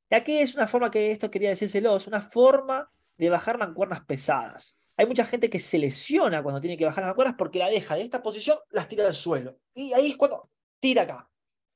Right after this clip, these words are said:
Entonces, las subimos y las apoyamos en nuestras piernas, ahora lo vamos a ver bien, es un movimiento todo en uno. Todo en uno. Cuando movemos carga pesada, es que no me acuerdo si eran de cuarenta, creo, estas. No, menos, menos, treinta y pico. Do-,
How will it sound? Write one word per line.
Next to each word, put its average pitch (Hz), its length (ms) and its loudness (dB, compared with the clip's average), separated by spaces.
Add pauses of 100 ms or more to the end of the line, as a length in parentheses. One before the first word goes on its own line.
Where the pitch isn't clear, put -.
Entonces, 165 640 -10 (800)
las 240 280 0
subimos 349 760 -2 (480)
y 196 80 -8
las 214 180 0
apoyamos 240 480 -4
en 214 60 -4
nuestras 175 280 -2
piernas, 220 280 -2
ahora 185 140 2
lo 185 80 0
vamos 180 240 -2
a 160 60 2
ver 165 120 0
bien, 226 140 -2
es 202 100 -10
un 226 80 -4
movimiento 226 460 -6
todo 254 240 2
en 196 80 -6
uno. 143 280 -10 (540)
Todo 311 240 2
en 226 60 2
uno. 160 100 0
Cuando 165 160 -4
movemos 247 300 -2 (240)
carga 220 280 2
pesada, 220 360 2
es 196 80 0
que 214 80 -8
no 208 40 -8
me 208 40 -8
acuerdo 190 180 -6 (100)
si 180 120 -10
eran 175 180 -6
de 147 140 -6
cuarenta, 175 400 -2
creo, 202 220 0
estas. 190 300 -6 (160)
No, 165 320 0 (180)
menos, 147 220 -2
menos, 135 280 -8
treinta 139 200 -10
y 143 40 -8
pico. 151 260 -6 (560)
Do-, 185 480 0